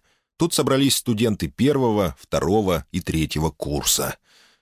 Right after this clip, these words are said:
В этот раз на Лей Джо были одеты боевые латы. К спине прицеплён здоровенный тесак, длиною почти что с человека. Ни меч, ни боевой топор,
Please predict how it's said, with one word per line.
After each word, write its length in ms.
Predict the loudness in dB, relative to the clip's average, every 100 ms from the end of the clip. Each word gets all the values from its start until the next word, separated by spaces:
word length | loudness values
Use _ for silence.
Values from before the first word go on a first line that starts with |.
| _
В 100 | 0
этот 240 | 0 0 0
раз 380 | 2 2 0 -4
на 160 | 0
Лей 160 | 2 2
Джо 220 | 2 0
были 200 | 2 4
одеты 340 | 4 2 0 0
боевые 440 | 0 2 2 2
латы. 560 | 2 0 -2 -4 -8 -8 _ _ -10
К 60 |
спине 420 | -6 -4 0 0
прицеплён 560 | 0 0 -2 0 2 2
здоровенный 580 | 0 0 2 2 2 0
тесак, 640 | 0 -2 0 -2 -6 -14
длиною 480 | -10 -2 0 2 0
почти 320 | 0 -2 -2
что 200 | -2 -2
с 60 | -2
человека. 800 | 0 0 0 0 -4 -4 -6 -8 -14 _ _
Ни 180 | 2 4
меч, 540 | 4 4 2 0 -4 -4
ни 120 | 0
боевой 400 | 2 2 2 2
топор, 600 | 0 -2 -2 2 2 0